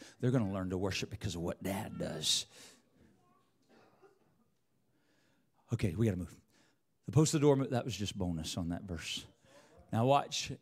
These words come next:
"And the house was filled with smoke. Then said I," this is Isaiah. He's in the temple. He sees the throne of God. "Then said I, 'Woe is me, for I am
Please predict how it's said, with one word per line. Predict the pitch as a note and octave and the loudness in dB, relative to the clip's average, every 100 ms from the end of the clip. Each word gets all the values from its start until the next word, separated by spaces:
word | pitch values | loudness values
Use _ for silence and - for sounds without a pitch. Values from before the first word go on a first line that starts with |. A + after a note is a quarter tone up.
| - | -4
"And | A#2 | 0
the | |
house | B2 C#3 | 2 2
was | C#3+ | 2
filled | D3+ | 0
with | D3 | 2
smoke. | D3+ D3 | 0 -2
Then | C3+ G#3+ B3 | 2 4 6
said | - B3 A#3+ | 6 6 6
I," | A#3 F#3+ C#3+ - _ _ _ _ _ _ _ _ _ | 6 2 -2 -12 _ _ _ _ _ _ _ _ _
this | C3+ C#3+ | -2 2
is | E3 | 6
Isaiah. | F#3+ E3 F#3 F3+ F3+ - _ _ _ _ | 6 6 4 4 4 -2 _ _ _ _
He's | - B2 | -6 -2
in | D#3+ | -2
the | E3 | 2
temple. | F#3+ D3+ E3 | 2 4 2
He | |
sees | D#3+ E3 | 2 2
the | D#3 | 2
throne | D#3+ F3 F3 | 4 4 2
of | D#3+ | 2
God. | D#3 C#3 D3+ - _ - - | 0 0 -6 -20 _ -20 -4
"Then | G#3 A3+ | 0 0
said | - A3+ | 4 6
I, | A3 A3 | 6 6
'Woe | A3 A#3 C#4+ D4+ D#4 D4+ C4+ | 6 10 12 12 10 8 4
is | C4 B3 G3 | 4 4 6
me, | A3+ B3 G3 F3+ - - - _ | 6 6 4 0 -4 -14 -20 _
for | - G3+ F#3+ F#3 | 4 6 8 8
I | G3+ | 8
am | G3 F3+ E3+ D#3+ | 6 4 2 2